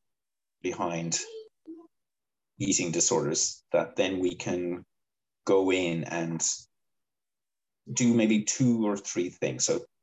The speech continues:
so one of the goals of our research is to find the causes of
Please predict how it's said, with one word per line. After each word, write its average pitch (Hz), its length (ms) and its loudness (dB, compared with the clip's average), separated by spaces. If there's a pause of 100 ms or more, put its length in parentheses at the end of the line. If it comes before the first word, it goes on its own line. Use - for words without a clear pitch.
(120)
so 120 80 2
one 165 140 4
of 156 100 4
the 139 60 4
goals 123 380 4
of 104 220 2 (680)
our 98 120 0
research 98 440 0
is - 120 -2
to - 80 -8
find 95 300 -4
the 92 60 -6
causes 107 640 2
of - 180 -4